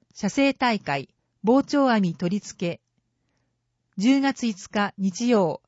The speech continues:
稲刈り。十月二十六日日曜、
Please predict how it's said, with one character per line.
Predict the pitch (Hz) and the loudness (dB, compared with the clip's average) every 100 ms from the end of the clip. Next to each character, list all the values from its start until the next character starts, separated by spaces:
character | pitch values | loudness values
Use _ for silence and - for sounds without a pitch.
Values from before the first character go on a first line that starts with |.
| _ _ | _ _
稲 | 214 233 285 | 4 4 4
刈 | 233 175 | 0 -2
り。 | 135 - _ _ _ _ _ _ _ _ _ - | -4 -12 _ _ _ _ _ _ _ _ _ -2
十 | 220 294 | 4 4
月 | 285 285 269 | 4 -2 -2
二 | 294 | 0
十 | 262 240 185 | 2 4 4
六 | 170 208 | 2 2
日 | 190 175 165 160 - | 0 0 -4 -6 -4
日 | 185 170 240 | -4 -2 0
曜、 | 226 165 - | 2 0 -4